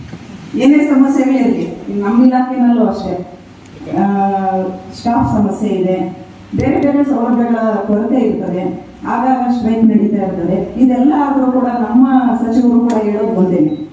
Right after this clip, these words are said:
ಹಂಡ್ರೆಡ್ ಪರ್ಸೆಂಟ್ ಪ್ರೋಗ್ರೆಸ್ ಬೇಕು, ನೀವೇನು ಹೇಳೋಂಗಿಲ್ಲ ಅಂತಾರೆ. So ಇಲ್ಲೂ ಅಷ್ಟೇ, ಏನೂ ಮಾಡೋಕ್ಕಾಗಲ್ಲ, ಹಂಡ್ರೆಡ್ ಪರ್ಸೆಂಟ್ ನಮಗೆ ಫಲಿತಾಂಶ ಬೇಕು. ನೀವು ಏನ್ ಮಾಡ್ತೀರೋ ಬಿಡ್ತೀರಾ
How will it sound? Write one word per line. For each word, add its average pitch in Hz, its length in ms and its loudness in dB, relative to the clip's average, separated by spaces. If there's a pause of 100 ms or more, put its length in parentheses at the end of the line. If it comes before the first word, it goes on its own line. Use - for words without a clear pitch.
(220)
ಹಂಡ್ರೆಡ್ 269 360 2
ಪರ್ಸೆಂಟ್ 262 400 2
ಪ್ರೋಗ್ರೆಸ್ 196 400 -2
ಬೇಕು, - 340 0 (680)
ನೀವೇನು 277 380 4
ಹೇಳೋಂಗಿಲ್ಲ 202 560 -2
ಅಂತಾರೆ. 160 380 -4 (480)
So 220 440 -2
ಇಲ್ಲೂ 294 240 4
ಅಷ್ಟೇ, 247 580 -4 (320)
ಏನೂ 254 100 4
ಮಾಡೋಕ್ಕಾಗಲ್ಲ, 233 640 0 (180)
ಹಂಡ್ರೆಡ್ 277 380 0
ಪರ್ಸೆಂಟ್ - 420 -4
ನಮಗೆ 220 240 -2
ಫಲಿತಾಂಶ 214 560 -2 (140)
ಬೇಕು. 226 460 -4 (420)
ನೀವು 220 120 0
ಏನ್ 254 240 6
ಮಾಡ್ತೀರೋ 247 420 2
ಬಿಡ್ತೀರಾ 208 540 -2